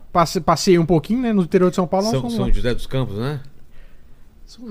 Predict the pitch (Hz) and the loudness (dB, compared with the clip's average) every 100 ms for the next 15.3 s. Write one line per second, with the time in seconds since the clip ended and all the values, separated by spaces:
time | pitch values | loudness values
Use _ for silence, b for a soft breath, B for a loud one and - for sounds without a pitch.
0 | 131 98 135 233 311 359 294 302 339 370 | -12 -10 -10 -4 0 0 0 0 2 2
1 | 349 220 214 202 247 262 247 262 233 247 | 4 6 6 6 4 4 2 2 2 2
2 | 254 262 349 320 233 240 - - 254 - | 0 0 0 2 0 -2 -4 0 2 2
3 | 233 254 277 294 247 247 233 240 269 294 | 0 0 -4 -2 -2 -4 -4 0 2 2
4 | 247 220 185 185 185 254 233 220 185 196 | 2 2 2 4 6 4 4 2 4 4
5 | 220 214 214 196 240 294 220 160 151 147 | 4 2 4 4 4 2 0 2 2 0
6 | 135 151 160 - - b b b - 170 | -2 -2 -6 -6 -18 b b b -6 2
7 | 196 190 202 214 196 190 196 202 190 165 | 4 4 0 -2 -2 -2 -2 0 2 0
8 | 131 180 170 180 185 220 175 - 151 147 | -2 -2 0 0 2 2 0 -4 -4 -4
9 | 127 104 147 160 165 143 127 143 170 123 | -4 -8 -6 -2 0 0 -2 -4 -2 -4
10 | - - - 120 123 143 135 120 127 190 | -8 -18 -10 -6 -4 -6 -10 -12 -14 -8
11 | 160 202 214 202 - 139 - - 180 202 | -4 -2 -4 -8 -8 -8 -8 -6 0 0
12 | 220 208 175 131 107 104 160 - 156 202 | 0 -2 -4 -8 -10 -12 -6 -6 -4 -2
13 | 190 185 185 - 208 196 185 185 202 190 | 0 0 -2 0 2 2 0 0 0 0
14 | 190 175 - 175 185 202 202 214 190 180 | 0 -2 -2 0 0 0 -2 0 2 2
15 | 214 196 | 0 -4